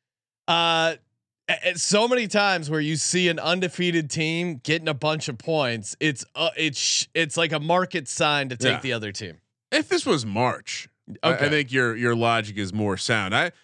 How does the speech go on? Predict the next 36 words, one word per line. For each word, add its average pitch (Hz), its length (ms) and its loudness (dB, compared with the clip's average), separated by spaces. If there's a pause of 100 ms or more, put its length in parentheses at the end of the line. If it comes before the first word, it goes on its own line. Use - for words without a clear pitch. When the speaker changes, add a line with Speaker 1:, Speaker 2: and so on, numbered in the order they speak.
(220)
Speaker 2:
I 269 100 4
Speaker 1:
No, 240 120 4
I, 208 240 4
I, 208 200 2
I'm 196 160 0
not, 202 260 2 (260)
I'm 170 120 0
not 180 200 2
saying 156 500 0 (100)
I, 156 300 2
I'm 160 220 0
probably 180 320 2
gonna 156 200 -2
take 147 220 -2
Mississippi 131 500 0
here. 120 160 2
I'm 135 140 0
just, 147 260 -4 (340)
I'm 175 120 0
laying 185 220 4
out 170 140 2
the 147 60 -8
case 156 280 -2
Speaker 2:
Oh, 110 60 0
Speaker 1:
for 135 40 2
Speaker 2:
it 131 60 2
Speaker 1:
how 143 100 4
this 127 120 0
Speaker 2:
stinks 110 140 0
Speaker 1:
could 113 80 2
Speaker 2:
a - 20 2
little 110 180 2
Speaker 1:
roll. 90 80 -4
Speaker 2:
bit. - 160 -20
Speaker 1:
Yeah. 226 220 2
Speaker 2:
I, 220 140 0